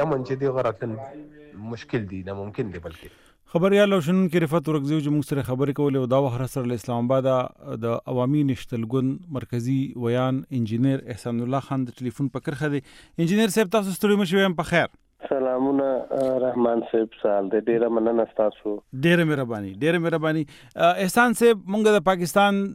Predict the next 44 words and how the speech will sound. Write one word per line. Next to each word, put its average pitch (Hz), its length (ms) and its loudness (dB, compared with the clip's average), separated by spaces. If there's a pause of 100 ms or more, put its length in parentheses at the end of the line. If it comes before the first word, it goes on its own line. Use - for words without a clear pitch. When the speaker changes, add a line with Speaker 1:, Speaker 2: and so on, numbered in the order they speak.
Speaker 2:
د 165 100 2
مشرانو 165 540 2
نه، 160 100 4
وزیر 143 300 2
اعظم 143 320 0
صاحب 139 260 2
نه 135 100 4 (360)
او 120 40 0 (140)
نورو 143 220 2
مشرانو 131 480 0
نه 123 100 4
اورو 131 240 0
چې 113 240 -8
زموږ 120 340 0
اقتصادي 117 480 -4
حالت 117 320 -2
ډیر 113 160 -6
خراب 117 400 -2
دی 117 140 -2 (180)
او 104 140 -6 (260)
قرضې 113 320 0
هم 135 60 2
غواړو 117 400 0
د 110 60 0
آی 107 80 -2
ایم 110 140 0
ایف - 160 -8
نه، 113 160 -4
د 104 180 -4
ورلډ 101 260 -4
بینک 123 260 0
نه. - 400 -10 (340)
بل 214 160 4
خوا 202 180 6 (300)
موږ 185 260 2
د - 20 4
افغانستان 165 600 2
سره 170 180 4 (360)
پنځه 151 520 2
شپږ 160 380 0
بلیونه 143 400 2 (240)
ډالره 123 340 0 (200)
کاروبار 113 440 -2 (100)
کوو. 98 140 -8